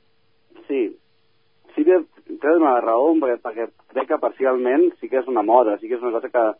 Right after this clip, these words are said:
fa quatre dies no, no tenia aquest boom. Però també creiem que ha arribat per quedar-se, en el sentit que és una, una tendència general de la societat,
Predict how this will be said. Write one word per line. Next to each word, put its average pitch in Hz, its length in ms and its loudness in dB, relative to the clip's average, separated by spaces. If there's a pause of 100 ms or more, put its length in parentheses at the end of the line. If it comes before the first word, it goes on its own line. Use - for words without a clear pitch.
(640)
fa 117 340 2
quatre 120 400 0
dies 131 300 0
no, 113 500 -2 (140)
no 113 160 -6
tenia 120 180 -2
aquest 107 160 -4
boom. 120 300 -2 (500)
Però 135 180 -4
també 143 240 -2
creiem 160 300 2
que 156 80 -2
ha - 20 2
arribat 139 300 0
per 151 160 0
quedar-se, 135 420 0
en 147 280 -2
el 120 80 -4
sentit 120 280 -6
que 123 140 -4
és 113 100 -10
una, 127 440 0 (260)
una 117 220 -2
tendència 117 340 -4
general 120 240 -2
de 113 80 0
la 117 80 -6
societat, 107 500 -6